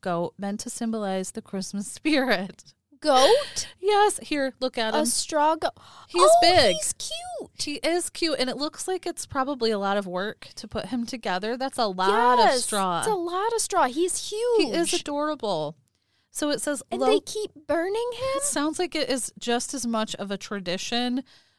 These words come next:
Speaker 1: to make him as to burn him down. <laughs>
Speaker 2: Oh my gosh.
Speaker 1: It says located in, I, Gävle,
Speaker 2: Sure.
Speaker 1: Sweden. That's what we'll, we'll go
Speaker 2: That's
Speaker 1: with.
Speaker 2: what we're going with.
Speaker 1: The town square,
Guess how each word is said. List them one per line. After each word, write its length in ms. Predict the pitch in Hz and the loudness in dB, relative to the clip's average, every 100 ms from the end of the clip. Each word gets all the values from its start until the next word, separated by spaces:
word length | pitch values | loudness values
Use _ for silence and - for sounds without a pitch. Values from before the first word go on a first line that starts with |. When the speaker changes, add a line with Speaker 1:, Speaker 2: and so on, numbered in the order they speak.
| _ | _
Speaker 1:
to 180 | - 233 | -8 -6
make 360 | 190 185 233 - | -4 -6 -6 -6
him 180 | 311 240 | -4 -2
as 200 | 233 - | -4 -4
to 100 | 196 | -8
burn 380 | - 214 214 233 | -4 -2 0 2
him 200 | 196 185 | 0 0
down. 500 | 170 160 131 220 - | 0 2 2 0 0
<laughs> 80 | - | 2
Speaker 2:
Oh 540 | 269 302 330 359 359 - | 4 6 6 6 2 -4
my 320 | 285 320 302 | -4 -2 -2
gosh. 1120 | 254 226 269 269 302 320 226 160 131 - - - _ _ 440 - - - - | -4 -6 -2 -2 -2 0 0 0 -2 -6 -12 -16 _ _ -12 -12 -14 -14 -12
Speaker 1:
It 100 | 311 | -6
says 220 | 330 285 | -6 -4
located 540 | 277 294 349 339 320 | -4 -2 -2 -2 -2
in, 180 | 285 247 - | -4 -6 -6
I, 140 | 220 - _ _ _ _ | -10 -12 _ _ _ _
Gävle, 800 | 214 202 254 302 330 370 381 339 _ _ | -10 -4 -4 -4 -2 -2 -4 -8 _ _
Speaker 2:
Sure. 200 | - 320 | -8 -2
Speaker 1:
Sweden. 460 | 330 359 415 415 370 _ _ 202 | 2 2 0 -4 -16 _ _ -14
That's 180 | 202 226 | -6 -4
what 140 | 202 | 0
we'll, 260 | 240 254 240 _ _ _ | 0 0 -4 _ _ _
we'll 180 | 247 262 | _ -12
go 180 | 269 240 | -2 0
Speaker 2:
That's 100 | 190 | 2
Speaker 1:
with. 100 | 180 170 | 2 2
Speaker 2:
what 80 | |
we're 60 | 359 | 0
going 320 | 320 339 294 | 0 0 -2
with. 280 | 208 190 - _ _ _ 226 | -8 -10 -14 _ _ _ -6
Speaker 1:
The 160 | 294 | -4
town 420 | - 294 294 359 | -2 0 0 0
square, 720 | - - 240 185 175 175 220 | -4 0 2 2 2 0 -4